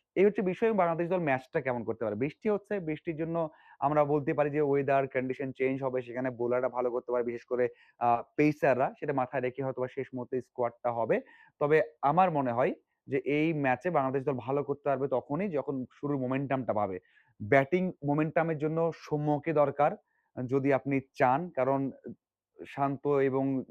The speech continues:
জুনিয়র তামিম দুজনের মধ্যে আমরা দেখেছি যে হয়তো একটা ম্যাচ স্লো হতে পারে। সৌম্য থাকলে ওই মোমেন্টামটা আসবে। বোলিং হাতে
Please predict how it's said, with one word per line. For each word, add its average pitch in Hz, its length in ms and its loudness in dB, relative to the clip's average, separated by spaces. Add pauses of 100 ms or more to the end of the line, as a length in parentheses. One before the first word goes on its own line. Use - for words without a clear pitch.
জুনিয়র 131 300 0
তামিম 131 260 -2
দুজনের 123 260 -2
মধ্যে 127 200 -4
আমরা 127 120 -2
দেখেছি 120 400 -4
যে 120 100 -6
হয়তো 120 220 -4
একটা 123 160 0
ম্যাচ 120 260 -4
স্লো 127 360 -2
হতে 120 160 -2
পারে। 160 280 0 (340)
সৌম্য 190 340 0
থাকলে 170 460 -2 (180)
ওই 170 140 4
মোমেন্টামটা 127 460 2
আসবে। 107 180 0
বোলিং 127 540 0
হাতে 156 440 0